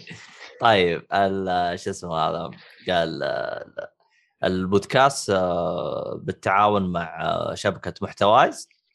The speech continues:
آه، طبعا شبكة محتوايز يقدمون أي حاجة، آه، يعني يساعدون الأشخاص اللي يبغوا يبدون، آه، بودكاست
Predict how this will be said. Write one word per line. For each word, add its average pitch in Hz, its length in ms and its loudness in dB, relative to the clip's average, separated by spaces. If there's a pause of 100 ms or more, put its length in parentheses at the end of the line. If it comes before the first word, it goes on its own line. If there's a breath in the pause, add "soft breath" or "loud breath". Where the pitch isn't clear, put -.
(360)
آه، 95 260 6
طبعا 92 260 0
شبكة 104 360 -4
محتوايز 117 460 2
يقدمون 92 600 -4
أي 90 260 -4
حاجة، 87 420 -2
آه، 82 680 -6
يعني 101 420 0
يساعدون 110 420 0
الأشخاص 107 500 2
اللي 95 180 -4
يبغوا 92 200 -2
يبدون، 90 540 -4
آه، 87 180 -2
بودكاست 120 720 0